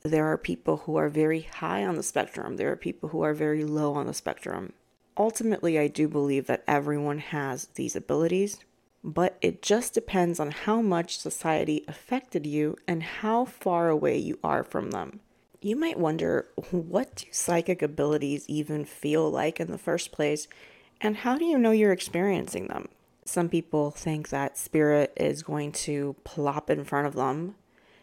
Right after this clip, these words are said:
and start talking, and <laughs> that's how they think psychic abilities are.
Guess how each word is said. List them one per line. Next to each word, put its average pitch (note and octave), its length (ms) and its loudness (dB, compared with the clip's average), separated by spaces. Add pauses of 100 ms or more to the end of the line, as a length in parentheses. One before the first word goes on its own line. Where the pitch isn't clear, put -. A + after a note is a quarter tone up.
(200)
and D3 480 -2 (200)
start D3+ 360 2
talking, - 640 -6
and D#3 200 0
<laughs> - 0 -
that's F3+ 240 -2
how F3+ 160 4
they D#3+ 280 2
think D3+ 340 0
psychic D3+ 400 -4
abilities C#3+ 580 -2
are. - 340 0